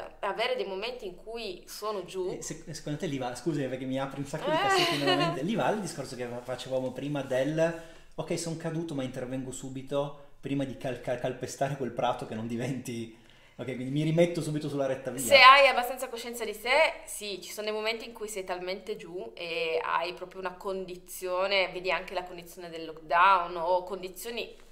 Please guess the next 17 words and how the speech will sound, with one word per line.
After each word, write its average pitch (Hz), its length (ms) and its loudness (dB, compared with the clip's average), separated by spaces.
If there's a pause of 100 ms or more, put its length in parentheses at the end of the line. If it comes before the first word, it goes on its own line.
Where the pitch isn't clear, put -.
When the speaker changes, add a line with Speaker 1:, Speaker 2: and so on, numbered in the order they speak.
(160)
Speaker 1:
esterne 196 760 2
che 185 160 -6
non 185 200 -6
puoi, 196 320 -2
eh, 170 240 -8
assolutamente 196 680 -4
controllare, 196 680 4
che 180 120 -10
ti 180 120 -14
fanno 185 400 -4
calare 175 420 0
in 170 100 -8
uno 165 200 -12
stato 185 640 0 (100)
totale 175 580 2
di, 175 420 -10 (300)
eh, 131 540 -2